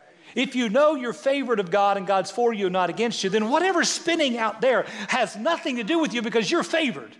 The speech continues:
And the king is about to do stuff in your life that, oh my goodness. Touch your neighbor and say, "You stay that way, but I'm gonna live favored." You stay negative. You go ahead. You stay. Have you noticed how many people are negative?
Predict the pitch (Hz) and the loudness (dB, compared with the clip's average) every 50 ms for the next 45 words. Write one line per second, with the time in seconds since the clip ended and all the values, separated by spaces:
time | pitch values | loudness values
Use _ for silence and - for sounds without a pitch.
0 | - - _ _ _ _ _ _ _ _ - - - - 208 233 233 226 226 - | -20 -20 _ _ _ _ _ _ _ _ -20 -14 -6 -4 -2 -2 -2 -4 -4 -2
1 | 311 359 339 285 247 233 - 254 220 247 233 - 202 196 311 320 - - - 240 | 0 2 2 2 2 0 0 0 0 0 0 -2 -2 0 0 0 0 0 0 -2
2 | 220 - 240 220 202 240 320 349 311 247 208 190 185 190 202 - - 226 226 - | -2 0 -2 -4 -2 0 2 4 4 4 4 4 2 2 -2 -2 -2 -4 -4 -4
3 | 571 605 605 605 554 523 466 - - - - _ _ _ _ - - _ - 123 | -6 -10 -8 -8 -10 -10 -12 -18 -20 -20 -20 _ _ _ _ -20 -20 _ -12 -8
4 | 120 139 151 165 180 185 185 185 226 214 175 131 127 - - 220 226 226 - 254 | -6 -6 -6 -6 -8 -10 -10 -10 -10 -10 -10 -12 -12 -8 -4 -4 -4 -2 -2 -2
5 | 226 240 262 247 233 190 - 214 202 214 294 330 - - 277 254 233 208 196 185 | 0 0 0 0 -2 -2 -2 -2 0 2 2 0 2 2 2 2 4 2 2 2
6 | 196 202 196 180 190 220 226 208 185 180 175 156 - - 156 117 110 117 - - | 2 0 0 2 0 0 0 0 -2 -4 -4 -6 -6 -6 -8 -10 -10 -16 -20 -20
7 | _ _ _ _ _ _ _ _ _ _ _ _ _ - - - - - 208 208 | _ _ _ _ _ _ _ _ _ _ _ _ _ -20 -20 -20 -14 -6 0 2
8 | 302 330 - - 214 269 247 208 185 196 180 156 135 123 113 107 - - - _ | 4 4 2 2 2 2 2 2 0 0 0 0 -2 -6 -14 -16 -20 -20 -20 _
9 | _ _ _ _ _ _ _ _ - 330 330 330 277 185 175 190 143 - - 208 | _ _ _ _ _ _ _ _ 0 2 4 4 2 2 2 -2 -2 -2 -4 -4
10 | 285 - - - 269 240 196 - 175 220 240 392 440 440 453 453 415 - - 320 | -4 -4 -2 0 0 0 0 -2 -4 -2 0 0 2 2 2 2 2 2 2 0
11 | 254 226 - 269 285 - 226 196 156 139 139 160 196 233 233 285 277 285 | 0 0 -2 -2 -2 0 0 0 0 -2 0 0 0 0 0 -4 -10 -10